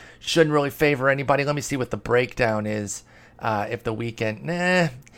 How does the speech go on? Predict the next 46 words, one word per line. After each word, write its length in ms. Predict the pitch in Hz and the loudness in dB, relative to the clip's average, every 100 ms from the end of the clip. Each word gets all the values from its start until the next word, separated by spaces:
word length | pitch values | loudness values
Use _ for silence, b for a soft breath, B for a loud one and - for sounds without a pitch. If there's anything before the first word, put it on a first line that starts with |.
| B B | B B
it's, 320 | - 156 147 - | 4 4 4 0
it's 420 | 156 - - - | 0 0 -6 -6
two 220 | - 185 | 0 4
lefties, 420 | 170 170 170 156 | 6 6 4 2
one 180 | 139 156 | 2 4
righty 240 | 151 151 143 | 4 4 2
to 100 | 123 | -2
start. 400 | - 147 143 120 | 2 4 6 4
That's 220 | 123 - | -2 -2
the 100 | 120 | 0
Dodgers, 420 | 117 117 117 120 | 4 6 4 0
by 180 | - 127 | 2 4
the 80 | 120 | 4
way. 120 | 120 | 2
You 120 | 113 | 0
wouldn't 200 | 113 110 | -2 0
really 160 | 110 107 | -2 0
wanna 200 | 107 101 | -2 -2
spot 360 | - 110 101 - | -2 2 2 0
anybody 460 | 123 120 107 101 | -4 0 0 0
there. 340 | 98 101 104 104 | 0 2 2 -2
If, 260 | 107 104 - | -8 -10 -12
if, 140 | 117 - B B | -18 -18 B B
if 60 | |
you've 120 | 117 | 2
got, 160 | 110 120 | 6 8
like, 180 | 117 110 | 6 4
Jonathan 380 | 131 117 113 110 | 2 2 -4 -4
V 140 | 113 | 0
R 240 | 113 110 | 4 4
and 100 | 104 | 2
stuff, 300 | 95 110 104 | 0 -2 -2
you're 80 | 104 | -4
playing 340 | 101 113 107 104 | -2 0 0 -2
him 120 | 104 | -6
because 260 | 101 110 | -4 -4
you're 120 | 95 113 | 2 4
always 200 | 117 101 | 4 2
playing 280 | 107 98 | -2 -2
him, 60 | 101 | -2
Trey 200 | - 104 | -2 -2
Mancini, 480 | 101 98 - 107 101 | -2 -4 -4 -6 -6
stu-, 580 | - - - 113 104 104 | -8 -10 -12 -20 -18 -12
things 200 | 117 110 | -10 -8
like 180 | 98 92 | -10 0
that. 360 | 127 107 - | 2 2 0